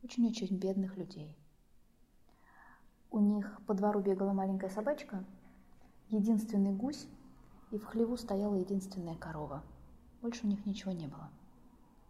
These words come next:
Они распахнули двери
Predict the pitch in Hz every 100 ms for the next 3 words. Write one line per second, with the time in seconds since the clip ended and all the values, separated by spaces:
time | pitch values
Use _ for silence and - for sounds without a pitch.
0 | - - - - - - - - - -
1 | - - - - - - - - - -
2 | - - - - - - - - 202 220
3 | 214 214 208 220 208 202 226 294 269 190